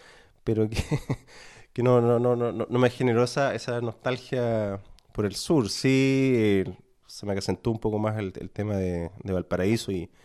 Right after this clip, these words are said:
y por eso fue que, que decidí vol-, venirme de vuelta a Chile y específicamente acá al puerto.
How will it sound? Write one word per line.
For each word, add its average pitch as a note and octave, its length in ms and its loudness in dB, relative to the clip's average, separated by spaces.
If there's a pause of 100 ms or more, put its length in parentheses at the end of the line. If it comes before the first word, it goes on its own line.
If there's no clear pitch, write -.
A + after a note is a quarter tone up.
(200)
y - 80 -12
por G2 140 0
eso G2 160 -4
fue G#2 120 -2
que, F#2 300 -6 (320)
que - 80 -8
decidí G2 300 -2
vol-, G2 200 2
venirme F#2 680 0 (580)
de F2 140 -6
vuelta G2+ 220 0
a F#2 40 -2
Chile A2 300 0
y G2 140 0
específicamente F#2+ 680 0
acá F#2 140 -2
al F#2 80 -4
puerto. - 360 0